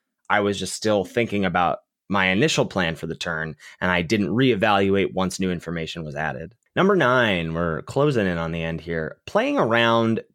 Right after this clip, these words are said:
too many things. So I think there is this level up moment for every limited player where, for example, they see in Ravnica Allegiance, one and a blue mana on the opposing side of the battlefield, and they go, "Aha,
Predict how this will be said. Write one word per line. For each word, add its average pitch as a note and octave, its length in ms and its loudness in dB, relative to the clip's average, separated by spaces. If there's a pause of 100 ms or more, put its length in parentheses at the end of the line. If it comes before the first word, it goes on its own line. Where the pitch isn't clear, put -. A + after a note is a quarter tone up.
too C3 480 2
many F#2+ 440 2
things. - 580 -10
So B2 200 0
I - 120 0
think G3+ 200 -2
there F#3 120 4
is A2+ 140 2
this G2 180 0
level F#2+ 280 2
up - 100 -2
moment E2+ 340 -4
for F#2 140 0
every A2 180 2
limited F2+ 340 0
player E2+ 400 -2 (320)
where, D#2+ 360 2
for F#2 160 0
example, G#2+ 760 0
they F#2 160 2
see F2+ 560 0 (160)
in E2+ 340 -4
Ravnica F#2 380 0
Allegiance, F#2 480 0 (240)
one C3 480 2 (160)
and A#2 100 2
a A#2+ 60 2
blue C3 240 4
mana A2+ 540 0 (100)
on G2+ 140 -2
the G2+ 80 2
opposing G2+ 320 0
side G2+ 160 0
of F#2+ 40 0
the F#2 60 0
battlefield, F#2 560 2
and A#2 100 0
they B2 80 2
go, B2 320 2
"Aha, D3 480 2